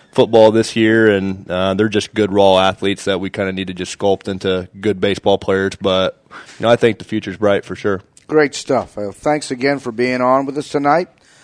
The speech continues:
Speaker 2: Upcoming events on W Z B D.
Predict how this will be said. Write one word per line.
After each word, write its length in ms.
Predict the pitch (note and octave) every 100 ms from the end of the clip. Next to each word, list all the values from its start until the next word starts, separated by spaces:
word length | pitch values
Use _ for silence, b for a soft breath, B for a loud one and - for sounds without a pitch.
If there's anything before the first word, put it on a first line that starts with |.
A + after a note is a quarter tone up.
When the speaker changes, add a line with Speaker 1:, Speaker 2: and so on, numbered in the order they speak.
| b -
Speaker 2:
Upcoming 460 | B2+ C#3 D3+ D3+
events 440 | C3+ C3 D#3 E3+ -
on 400 | A#2 A#2 A2+ G#2+
W 300 | A#2+ B2 C3
Z 220 | A2 C3+
B 200 | C#3 C#3
D. 300 | C3 C#3 D#3+